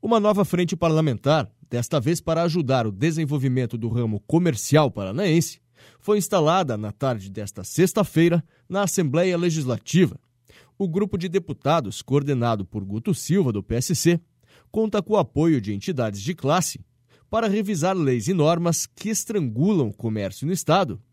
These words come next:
e fazer crescer a economia com menos burocracia.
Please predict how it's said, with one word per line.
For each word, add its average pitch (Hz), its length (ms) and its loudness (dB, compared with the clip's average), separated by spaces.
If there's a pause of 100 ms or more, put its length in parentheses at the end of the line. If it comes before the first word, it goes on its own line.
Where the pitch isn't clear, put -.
(300)
e 226 40 -10
fazer 214 280 -2
crescer 185 460 0
a 196 40 2
economia 185 640 0 (160)
com 175 140 -2
menos 175 420 2
burocracia. 190 720 -2